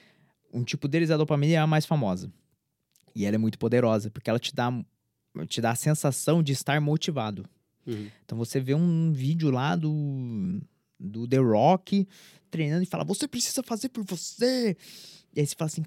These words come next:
Speaker 1: "Caralho, velho." Sobe um negócio e fala assim, "Mano, eu vou treinar." É
Speaker 2: Uhum.
Speaker 1: dopamina.
Speaker 2: Certo.
Speaker 1: Porque ela tá
Speaker 2: Ok.
Speaker 1: te motivando. Mas não é recompensa em si, entendeu? Eles fizeram um estudo muito legal, e esse estudo é bem famoso. Eu não lembro direito como é que era o cenário, mas é, é,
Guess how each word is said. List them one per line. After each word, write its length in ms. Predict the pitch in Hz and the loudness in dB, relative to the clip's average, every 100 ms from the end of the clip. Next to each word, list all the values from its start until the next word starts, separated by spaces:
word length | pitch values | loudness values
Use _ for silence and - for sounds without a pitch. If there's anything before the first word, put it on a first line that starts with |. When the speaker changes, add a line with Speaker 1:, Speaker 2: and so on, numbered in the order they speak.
| - | -8
Speaker 1:
"Caralho, 540 | 175 175 175 185 208 | -8 -6 -4 0 0
velho." 240 | 175 110 - | 0 -4 -8
Sobe 520 | - - - 185 208 | -10 -4 0 0 2
um 60 | 214 | 2
negócio 360 | 196 160 185 - | 2 4 4 2
e 40 | |
fala 60 | 165 | -4
assim, 140 | - | -4
"Mano, 200 | 139 123 | -6 -6
eu 40 | 104 | -4
vou 120 | 98 | -4
treinar." 420 | 110 160 151 - _ _ _ 113 | -2 -2 -2 -6 _ _ _ -6
É 60 | 143 | -2
Speaker 2:
Uhum. 40 | |
Speaker 1:
dopamina. 480 | 139 165 196 156 120 _ _ - | 0 -2 -2 -4 -8 _ _ -16
Speaker 2:
Certo. 240 | - - _ | -14 -14 _
Speaker 1:
Porque 140 | - | -4
ela 60 | 139 | 0
tá 80 | 160 | 0
Speaker 2:
Ok. 60 | |
Speaker 1:
te 60 | 170 | 2
motivando. 560 | 165 196 180 170 127 127 _ _ _ - | 0 0 -2 -2 -4 -12 _ _ _ -2
Mas 240 | 139 147 | 2 2
não 160 | 160 165 | 2 2
é 60 | |
recompensa 480 | 160 160 165 156 151 | 2 0 -4 -4 -4
em 80 | 160 | -6
si, 240 | 165 139 117 | -6 -6 -6
entendeu? 460 | 110 107 107 127 - - - - - | -6 -8 -6 -8 -12 -20 -20 -20 -10
Eles 120 | 123 131 | -6 2
fizeram 200 | 147 170 | 4 4
um 20 | |
estudo 280 | - 151 147 | 0 -2 -2
muito 220 | 156 185 | -2 0
legal, 440 | 151 113 107 139 110 _ _ - | 0 2 2 0 -4 _ _ -6
e 40 | 113 | -4
esse 40 | |
estudo 180 | - 113 | -2 -2
é 40 | 110 | -2
bem 100 | 113 | -4
famoso. 500 | 117 104 110 135 110 _ - - - - _ _ _ _ _ - | -6 -4 -4 -6 -10 _ -20 -20 -20 -20 _ _ _ _ _ 0
Eu 100 | 151 | 4
não 100 | 170 | 6
lembro 180 | 170 175 | 6 6
direito 320 | 170 165 - | 6 4 2
como 200 | 175 170 | 4 6
é 100 | 170 | 4
que 260 | - - 151 | 2 2 4
era 260 | 143 156 | 4 4
o 80 | 147 | 4
cenário, 600 | 143 160 160 117 98 95 - _ _ _ | 2 2 4 2 -2 -6 -12 _ _ _
mas 320 | - 107 131 | -4 0 0
é, 120 | 135 - | -2 -4
é, 140 | - | -6